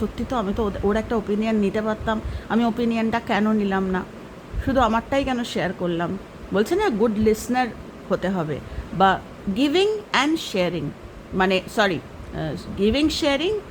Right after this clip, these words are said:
and receiving, এইটার মধ্যে একটা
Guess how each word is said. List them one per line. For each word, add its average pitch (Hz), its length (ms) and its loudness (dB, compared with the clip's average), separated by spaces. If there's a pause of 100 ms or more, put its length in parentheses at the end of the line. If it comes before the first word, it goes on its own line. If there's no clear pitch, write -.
(160)
and 330 140 4
receiving, 151 560 -2 (400)
এইটার 320 640 4
মধ্যে 214 380 -4
একটা - 340 -6